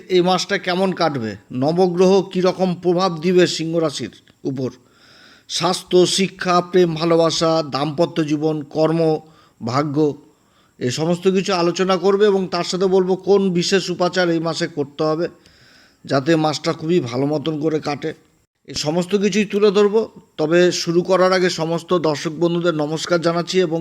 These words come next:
তার সাথে বলবো যারা বহুদিন ধরে অনুষ্ঠান দেখছেন এখনও পর্যন্ত সাবস্ক্রাইব করেননি, অবশ্যই সাবস্ক্রাইব করবেন।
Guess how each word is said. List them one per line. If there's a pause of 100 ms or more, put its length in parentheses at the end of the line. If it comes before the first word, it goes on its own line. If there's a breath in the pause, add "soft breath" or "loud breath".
তার
সাথে
বলবো
যারা (600 loud breath)
বহুদিন
ধরে
অনুষ্ঠান
দেখছেন
এখনও
পর্যন্ত
সাবস্ক্রাইব
করেননি, (680 soft breath)
অবশ্যই
সাবস্ক্রাইব
করবেন।